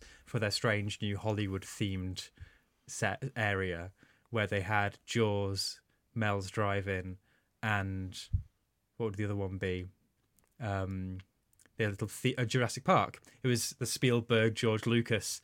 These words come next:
stuff. And on the notebooks, they had cartoon versions of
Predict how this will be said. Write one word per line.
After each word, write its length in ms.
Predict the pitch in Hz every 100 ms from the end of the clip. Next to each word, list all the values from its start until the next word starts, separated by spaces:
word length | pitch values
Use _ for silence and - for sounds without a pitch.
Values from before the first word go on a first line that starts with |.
| -
stuff. 560 | - - 110 92 - - - - -
And 140 | 120
on 80 | 113
the 60 |
notebooks, 500 | 113 127 127 113 -
they 120 | - 104
had 340 | 123 113 -
cartoon 600 | - 123 120 - 120 110
versions 720 | 107 110 113 - 101 101 - - - _
of 480 | 120 107 104 98 -